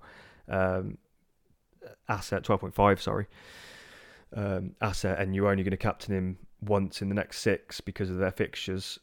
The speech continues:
And, and I, I agree with that. I wouldn't captain him away at Tottenham pro-, when other players are on the form, and only, like, Brighton at home in week twenty-two probably. So,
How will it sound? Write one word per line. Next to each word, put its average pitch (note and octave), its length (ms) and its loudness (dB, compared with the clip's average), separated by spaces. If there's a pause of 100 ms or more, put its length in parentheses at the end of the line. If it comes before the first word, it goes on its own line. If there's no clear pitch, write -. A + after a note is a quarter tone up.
(140)
And, G2 140 -4
and G2+ 120 2
I, F#2+ 220 6
I G#2 100 8
agree G#2+ 160 6
with G2 100 6
that. E2+ 100 4
I G#2 60 6
wouldn't G#2 240 4
captain F#2+ 460 -2
him G2+ 220 -2
away G2 180 4
at - 80 -2
Tottenham A2+ 540 0
pro-, - 180 -8 (240)
when G2+ 400 0
other G#2 140 2
players G#2 280 0
are G#2+ 40 -2
on G2+ 60 0
the G2 60 -2
form, G#2+ 380 2 (140)
and G#2 100 -4
only, G2+ 260 2
like, F#2+ 180 2
Brighton F#2+ 200 4
at F#2+ 80 0
home G#2 180 4
in G2+ 100 0
week G2 120 -4
twenty-two G2+ 360 -2
probably. G#2 360 0
So, F#2+ 320 2